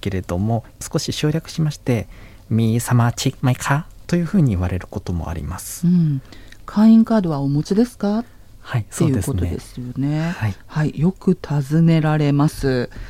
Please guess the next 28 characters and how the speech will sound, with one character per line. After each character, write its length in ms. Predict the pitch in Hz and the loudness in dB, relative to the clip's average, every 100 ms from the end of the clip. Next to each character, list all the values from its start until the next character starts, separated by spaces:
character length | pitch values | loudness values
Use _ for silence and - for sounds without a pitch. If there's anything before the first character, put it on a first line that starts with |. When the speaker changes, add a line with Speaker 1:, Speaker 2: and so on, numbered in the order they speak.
| - - | -18 -4
Speaker 2:
こ 160 | - | 6
の 180 | 247 302 | 8 8
よ 220 | 320 339 | 6 4
う 40 | 311 | 6
に、 300 | 285 330 262 - | 8 8 4 2
ま 120 | - 175 | 0 2
あ、 20 | |
レ 120 | 190 | 4
ジ 120 | 185 | 4
の 220 | 165 143 131 | 4 2 2
お 100 | 160 | 2
姉 160 | 165 | 2
さ 220 | 160 139 | 2 0
ん、 80 | 131 | 0
お 80 | - | 0
兄 220 | 160 175 | 2 2
さ 160 | 165 139 | 0 -2
ん 160 | 139 139 | -2 2
か 120 | 240 | 4
ら 140 | 233 | 4
尋 340 | - 143 - 160 | 2 -6 0 4
ね 120 | 202 | 6
ら 120 | 233 | 6
れ 120 | 226 | 4
た 120 | - | 0
場 200 | 131 139 | -2 0
合 60 | 139 | 0
は？ 280 | 135 127 | 2 0